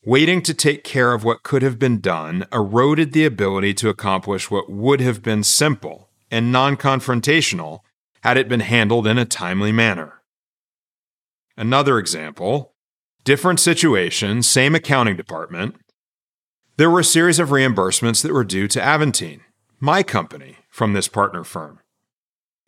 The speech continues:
There were some perceived inconsistencies pointed out with a set of the expenses to be reimbursed. The items flagged were reasonable for them to flag.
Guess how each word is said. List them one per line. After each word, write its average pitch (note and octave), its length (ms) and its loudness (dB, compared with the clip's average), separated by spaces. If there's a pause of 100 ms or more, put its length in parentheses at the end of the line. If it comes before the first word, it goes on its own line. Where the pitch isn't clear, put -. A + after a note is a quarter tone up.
(100)
There A2 180 2
were C#3+ 120 2
some D3+ 300 0
perceived D3 640 0
inconsistencies C3 1000 0
pointed C3 320 0
out F2+ 240 -2
with C#3+ 140 -6
a B2+ 80 -2
set A#2 260 2
of B2 80 0
the B2+ 100 0
expenses F#2+ 600 -4
to - 100 -6
be G2 120 -4
reimbursed. B2 760 0 (640)
The F2 80 -2
items C#3 300 0
flagged G2+ 480 -2
were C3+ 160 2
reasonable C3+ 420 2
for F2+ 160 -8
them F2 200 -6
to F#2 100 -8
flag. - 500 -12